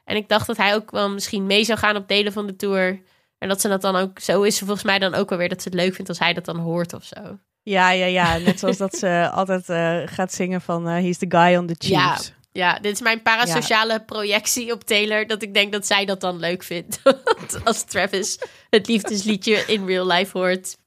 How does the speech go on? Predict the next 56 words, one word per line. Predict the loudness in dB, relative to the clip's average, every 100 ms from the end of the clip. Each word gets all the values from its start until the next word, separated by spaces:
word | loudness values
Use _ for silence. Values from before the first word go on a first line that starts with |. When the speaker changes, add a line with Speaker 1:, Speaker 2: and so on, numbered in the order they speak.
| _ -6
Speaker 1:
in | 0
een | 2
heel | 2
groot | 0 -2
stadium. | 0 2 2 2 -2 -8 -12
Ja. | -10 -10 -14 _ -2
Speaker 2:
Ik | -2 2
zou | 2
het | 4
wel | 4
heel | 4 4 4
vet, | 2 2 0 -6
eh, | -2 -2
vinden | 2 2 2
als | 0 0
ze | -2
gewoon | 2 2 2 -2
I | 0
Can | -2
Do | -2 -2
It | -2
With | -4
A | -2
Broken | 0 0 0 0
Heart | 2 2 0
heel | 0
hard | 0 -2
gaat | -4 -10
zingen. | -8 -4 4
Speaker 1:
Ja? | 4 4 -2 _ _ _
Speaker 2:
En | -4
ik | 0
denk | 2 2 2
eigenlijk, | 0 0 0 -8
ik | -8
bedoel, | -2 0 0 -4 _ _ _ _ _ -14
volgens | -6 -2 2
mij | 4
kan | 4 2
ook | 0
iedereen | 0 2 2
dat | 2
meezingen | 2 2 2 0 -2
inmiddels. | -4 -2 -2 -4 -12
Er | -6
zijn | 0 0
heel | 2 4 6 6
veel | 4
memes | 0 -2 -4 0
over | 2 2 2
Speaker 1:
Ja. | 2
Speaker 2:
en | 2
TikTok-filmpjes. | 0 -2 -2 0 2 2 0 -4
Speaker 1:
Is |
wel | -2 0
waar. | 2 0 -2